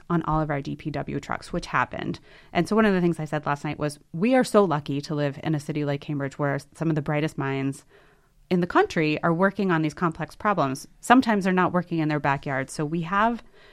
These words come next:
we have the people here, that we have the resources here. We do need to require at the state level that all trucks have side guards. It's not enough to just say that our municipal trucks have them, but everyone else doesn't, and then just be like, "Oh,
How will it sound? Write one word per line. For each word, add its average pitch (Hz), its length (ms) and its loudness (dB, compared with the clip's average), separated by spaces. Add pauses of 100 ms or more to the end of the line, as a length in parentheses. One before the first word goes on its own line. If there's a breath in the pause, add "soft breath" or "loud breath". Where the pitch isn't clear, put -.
(240 soft breath)
we 196 80 -2
have 202 380 0
the 202 100 -4
people 175 300 -2
here, 160 260 -2
that 160 140 -2
we 170 100 -6
have 170 180 0
the 165 80 -4
resources 156 580 -4
here. 143 280 -4 (380 soft breath)
We 190 120 4
do 214 320 2
need 190 440 2
to - 120 -8
require 196 440 0
at 175 100 -2
the 180 80 -12
state - 260 -10
level 190 400 -2
that 175 200 -6 (100)
all 180 240 10
trucks - 520 -8 (200)
have 156 460 -2 (360)
side 156 240 -2
guards. - 360 -6 (100)
It's 196 80 -4
not 226 160 4
enough 165 340 4
to - 100 -10
just 165 220 -2
say 156 160 0
that 151 300 0
our 175 160 4
municipal 185 560 0
trucks 247 420 -2 (100)
have 220 200 -2
them, 233 220 2 (420)
but 156 100 2
everyone 160 320 0
else 139 220 -2
doesn't, 160 380 0
and 165 140 2
then 156 140 0
just 143 180 -6
be 156 120 -4
like, 139 240 -4
"Oh, 151 260 -2